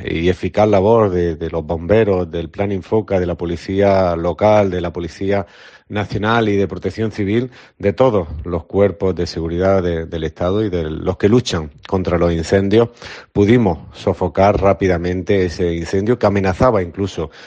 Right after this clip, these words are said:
eh, nuestra abadía del Sacromonte. Por lo tanto, estamos en días de máximo riesgo y desde el Ayuntamiento queremos hacer un llamamiento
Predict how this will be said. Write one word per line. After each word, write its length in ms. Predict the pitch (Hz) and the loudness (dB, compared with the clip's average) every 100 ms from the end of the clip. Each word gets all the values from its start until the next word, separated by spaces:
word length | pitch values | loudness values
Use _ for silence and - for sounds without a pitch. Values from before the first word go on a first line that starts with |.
| - | -16
eh, 280 | - 50 50 | -6 -2 -2
nuestra 440 | 87 95 90 85 87 | -2 -4 -2 -2 0
abadía 340 | 87 95 98 | 2 4 4
del 100 | 87 | 2
Sacromonte. 720 | - 85 78 82 80 73 80 - - - | -2 -6 -6 -6 -8 -8 -10 -12 -20 -4
Por 140 | 98 | 2
lo 100 | 95 | 4
tanto, 340 | 110 117 113 123 | 4 2 4 2
estamos 560 | - 110 110 107 90 | 2 0 2 0 -2
en 200 | 101 95 | -4 -2
días 340 | 92 110 117 101 | 2 4 4 4
de 140 | 101 | 2
máximo 540 | 101 117 - 101 92 87 | 2 0 -2 -6 -4 -2
riesgo 480 | 98 101 131 135 - - - - | -2 0 2 0 -2 -20 -20 -6
y 100 | 107 | -2
desde 220 | 98 95 | 0 2
el 80 | 95 | 2
Ayuntamiento 500 | 90 92 92 98 107 | 0 -2 -2 0 0
queremos 400 | 95 95 101 90 | 2 0 0 -2
hacer 140 | 101 | -2
un 140 | 104 101 | -2 0
llamamiento 580 | 101 98 104 101 123 | 0 0 -2 0 -2